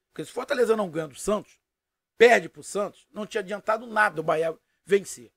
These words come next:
Mas, irmão, os nordestinos unidos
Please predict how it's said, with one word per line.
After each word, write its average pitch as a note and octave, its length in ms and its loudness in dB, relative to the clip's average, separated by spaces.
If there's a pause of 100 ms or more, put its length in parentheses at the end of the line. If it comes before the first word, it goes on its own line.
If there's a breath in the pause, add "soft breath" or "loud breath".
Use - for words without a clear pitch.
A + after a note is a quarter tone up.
Mas, E3+ 420 -6
irmão, A2 240 -20 (960)
os D3 160 -18
nordestinos A3+ 1000 2
unidos G#3 680 -8